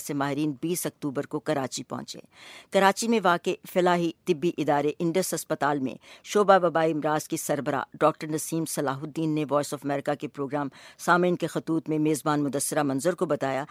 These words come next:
کہ پاکستان میں آوارہ کتوں کی بہتات نے خطرے کی گھنٹی بجا دی ہے۔ ڈاکٹر نسیم صلاح الدین کہتی ہیں کہ ابتدائی طور پر انہوں نے کراچی کے علاقے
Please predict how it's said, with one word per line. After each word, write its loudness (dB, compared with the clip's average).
کہ 0
پاکستان 2
میں -2
آوارہ 8
کتوں -4
کی -6
بہتات 2
نے -2
خطرے -4
کی -6
گھنٹی -4
بجا -4
دی -12
ہے۔ -10
ڈاکٹر 6
نسیم -2
صلاح 4
الدین 0
کہتی 0
ہیں -2
کہ -4
ابتدائی 0
طور 2
پر 2
انہوں 0
نے 0
کراچی -2
کے -4
علاقے 0